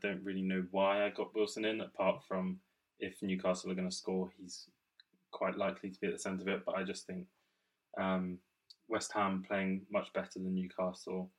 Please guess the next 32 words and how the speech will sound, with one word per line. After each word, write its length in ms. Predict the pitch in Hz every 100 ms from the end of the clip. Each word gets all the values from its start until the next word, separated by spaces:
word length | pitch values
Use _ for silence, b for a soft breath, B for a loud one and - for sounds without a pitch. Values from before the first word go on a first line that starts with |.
| _ _ _ -
and 100 | 104
obviously 640 | 101 95 - 98 95 - - _ -
form 280 | 101 95 95
is 180 | 92 -
temporary, 460 | 98 92 92 87
so 280 | - 92 92 - -
that 140 | 92 -
could 140 | 101
easily 220 | 95 92 92
drop 220 | 92 -
off. 180 | 90 - -
But 160 | 92 - - _ _ _ _ _ _ -
that's 200 | - 101
all 100 | 92
we 100 | 92
can 140 | 95
really 160 | 90 90
go 220 | 95 90
on 120 | 87
right 160 | 87 90
now. 260 | 92 92 - - 92
Um, 380 | 92 92 92 - -
they've 140 | 101 92
come 220 | 95 92
through 220 | 98 95
a 40 |
really 180 | 95 92
hard 260 | 90 90 -
set 120 | -
of 80 | -
fixtures, 500 | - - - 95 -
and 200 | 95